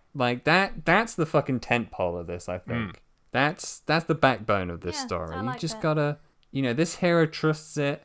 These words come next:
Speaker 1: It, they trust it to take, take them where they need to go. Um, the general public needs to trust,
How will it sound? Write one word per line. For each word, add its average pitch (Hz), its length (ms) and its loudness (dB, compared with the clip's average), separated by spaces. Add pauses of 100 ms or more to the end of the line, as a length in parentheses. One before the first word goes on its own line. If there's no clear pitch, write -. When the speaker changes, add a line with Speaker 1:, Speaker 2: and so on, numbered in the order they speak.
Speaker 1:
It, 127 180 -4 (300)
they 127 100 0
trust 156 400 0
it 139 200 -2
to 123 400 0 (100)
take, 123 320 0 (200)
take 135 200 0
them 123 100 -2
where 117 100 2
they 117 120 2
need 110 180 0
to - 80 -12
go. 151 560 4 (380)
Um, 104 380 -2
the 107 120 -8 (100)
general 143 300 0
public 147 420 2
needs 139 220 0
to 135 120 -4
trust, - 480 -2